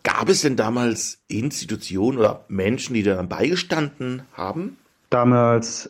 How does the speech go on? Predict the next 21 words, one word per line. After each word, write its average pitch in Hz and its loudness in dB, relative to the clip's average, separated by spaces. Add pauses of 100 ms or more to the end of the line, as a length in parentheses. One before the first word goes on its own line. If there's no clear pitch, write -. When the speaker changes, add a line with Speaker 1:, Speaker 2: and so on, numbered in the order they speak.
Speaker 2:
gab 113 0
es - -4
leider 113 4
keine 131 2
Menschen 131 4
und, 127 2
und 120 0
Institutionen, 131 4
die 110 0
mir 113 6
beigestanden 113 2
haben. 147 4
Also, 107 0 (520)
äh, 104 4
von 104 0
familiärer 110 4
Seite 110 2
gab's - 0
eher 107 2
viele 117 -2
Probleme. 131 2